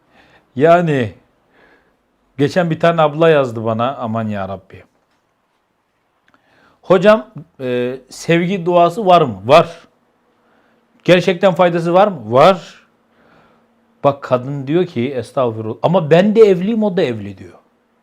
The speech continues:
Başkalarıyla. "Yine de bu dua birbirimize fayda eder mi?" Abla dedim, "Lütfen ya. Bu böyle bir rezillik olur mu ya?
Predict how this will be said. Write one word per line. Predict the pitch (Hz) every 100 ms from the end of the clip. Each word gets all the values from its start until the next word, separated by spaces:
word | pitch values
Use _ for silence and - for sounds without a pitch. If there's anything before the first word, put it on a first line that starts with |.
| _ _ _ _ _
Başkalarıyla. | - 113 - 120 113 110 95 - _ _ _ _ _ _ _ _ _ _ _ _ _ -
"Yine | 160 208
de | 208
bu | 190 165
dua | 190 196
birbirimize | 180 175 180 180 190
fayda | 185 165 156
eder | 139 131
mi?" | 117 120
Abla | 120 107 98
dedim, | 95 92 107
"Lütfen | 123 - 90 87
ya. | _
Bu | 117 117
böyle | 135 123 107
bir |
rezillik | 104 101 95 95 104
olur | 95
mu | 95 _
ya? | _